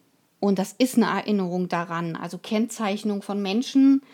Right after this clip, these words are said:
ist eine, äh, ganz, ganz heftige Sache, w-,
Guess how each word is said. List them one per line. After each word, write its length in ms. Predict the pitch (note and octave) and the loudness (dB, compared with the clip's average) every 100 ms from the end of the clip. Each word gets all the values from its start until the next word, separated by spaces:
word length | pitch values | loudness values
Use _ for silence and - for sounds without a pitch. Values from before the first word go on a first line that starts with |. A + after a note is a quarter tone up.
| - - - - _ - | -20 -20 -20 -20 _ -6
ist 300 | A#3 - - | -6 -6 -8
eine, 640 | G3 G#3+ G#3 G#3 G3+ G3 - | -2 0 2 0 -2 -4 -6
äh, 480 | G3 F#3+ F#3 F3+ - | -6 -6 -6 -6 -2
ganz, 340 | G3+ C#4 - | 0 0 -2
ganz 380 | A3+ A3 A3 - | -4 -4 -4 -8
heftige 680 | B3 - C4+ A#3 A#3 A3+ G#3+ | -10 -8 -6 -2 0 0 -4
Sache, 520 | F#3+ G3 C#4+ C4+ A3 | -8 -2 0 0 -2
w-, 120 | F#3+ | -6